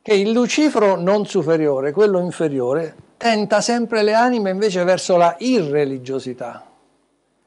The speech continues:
verso la rinuncia di questa faticosa e dolorosa ricerca della perfezione, perché non è una passeggiata. E si propone il secondo caso di cui parlavamo prima, in cui è possibile esercitare la libertà,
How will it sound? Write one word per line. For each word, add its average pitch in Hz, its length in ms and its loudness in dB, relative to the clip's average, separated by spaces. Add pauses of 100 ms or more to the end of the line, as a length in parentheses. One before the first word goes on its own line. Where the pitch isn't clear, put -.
(280)
verso 208 320 2
la 208 100 4
rinuncia 240 640 2
di 147 120 -4
questa 160 420 -6
faticosa 160 800 -2
e 143 60 -2
dolorosa 151 720 -2
ricerca 147 500 -6
della 143 220 -2
perfezione, 135 800 -8
perché 117 260 -14
non 131 180 -8
è 156 60 0
una 135 140 -4
passeggiata. 120 840 -16 (1120)
E - 220 -4
si - 240 -4
propone 196 440 2
il 185 100 -2
secondo 208 500 0
caso 156 420 -2
di 147 120 -6
cui 151 100 -6
parlavamo 170 480 0
prima, 170 380 -4
in 202 80 -2
cui 202 200 2
è 190 60 4
possibile 165 600 -2
esercitare 147 680 -4
la 147 140 -4
libertà, 147 720 -2